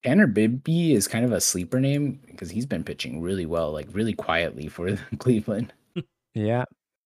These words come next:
Speaker 2: No, yeah,
Speaker 1: And
Speaker 2: he's
Speaker 1: then
Speaker 2: been legit.
Speaker 1: National
Speaker 2: I mean, I
Speaker 1: League
Speaker 2: think
Speaker 1: Rookie of the Year is a lot more boring, but yes,
Speaker 2: Yeah.
Speaker 1: continue.
Speaker 2: Henderson, obviously, I mean, eight fifteen O P S, super solid, and I think a big part for him is that defensive war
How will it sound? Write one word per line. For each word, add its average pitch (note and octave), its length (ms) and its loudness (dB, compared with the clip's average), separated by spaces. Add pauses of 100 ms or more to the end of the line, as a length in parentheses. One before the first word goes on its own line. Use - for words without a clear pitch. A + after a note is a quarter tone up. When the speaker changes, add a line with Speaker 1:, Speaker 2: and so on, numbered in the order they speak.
(140)
Speaker 2:
No, A2 160 -4
yeah, G#2+ 200 2
Speaker 1:
And G#2 40 6
Speaker 2:
he's G2+ 180 2
Speaker 1:
then - 0 -
Speaker 2:
been A2+ 160 -2
legit. G2+ 420 -4 (840)
Speaker 1:
National B2 400 6
Speaker 2:
I - 20 8
mean, - 20 8
I E3 100 8
Speaker 1:
League E3 120 6
Speaker 2:
think D#3 100 2
Speaker 1:
Rookie D3+ 200 6
of D#3+ 40 6
the D#3+ 60 4
Year D#3+ 140 4
is A#2+ 120 2
a G#2 40 4
lot E2 200 0
more D#2 140 -8
boring, - 340 -20 (140)
but A#1+ 200 -12 (120)
yes, F#2 240 -2
Speaker 2:
Yeah. - 40 -14
Speaker 1:
continue. - 340 -14 (560)
Speaker 2:
Henderson, D3+ 760 0 (300)
obviously, A2+ 720 4
I G#2 60 0
mean, F#2+ 320 0 (140)
eight A#2 160 2
fifteen G#2 320 -2
O F#2+ 80 0
P G2+ 120 -2
S, F#2 140 0
super - 300 -6
solid, F#2+ 340 4
and F#2+ 100 -2
I F#2 100 0
think G2 260 -2
a F#2+ 40 4
big F#2+ 240 2
part G2+ 260 4
for F#2+ 120 -2
him F#2+ 200 0
is F2+ 140 -2
that F2+ 200 -2
defensive F2 580 -8
war F2 340 -2